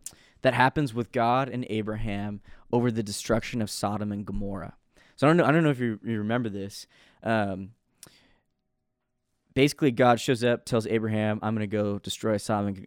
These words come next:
and Gomorrah." And Abraham's like, "Well, shoot, my,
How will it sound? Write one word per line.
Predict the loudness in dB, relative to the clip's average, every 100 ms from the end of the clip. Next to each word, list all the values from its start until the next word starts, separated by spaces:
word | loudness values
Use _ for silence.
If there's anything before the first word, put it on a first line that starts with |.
| -6
and | -6
Gomorrah." | 0 2 4 4
And | 0
Abraham's | 0 0 0 -4
like, | -6 -8
"Well, | -10
shoot, | -4 0 0 -4 _ _ _ _ -4
my, | -2